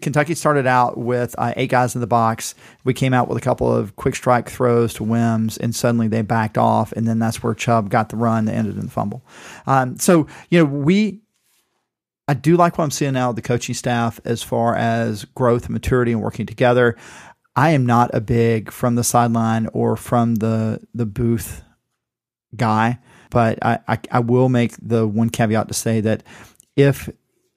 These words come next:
Chaney is able to work a little more clear-headed because he's not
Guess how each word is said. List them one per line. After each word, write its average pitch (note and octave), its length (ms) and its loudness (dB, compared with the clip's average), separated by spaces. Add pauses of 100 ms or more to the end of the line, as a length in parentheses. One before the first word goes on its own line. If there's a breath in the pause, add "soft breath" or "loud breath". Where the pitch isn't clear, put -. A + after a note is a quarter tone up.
(260)
Chaney C3 460 2
is A#2 180 0
able A2+ 240 0
to A2 60 -4
work G#2 300 0
a - 40 -4
little A2 280 -2
more A2 260 2
clear-headed A2+ 840 0
because G#2 360 -2
he's G#2 240 -6
not A2+ 260 0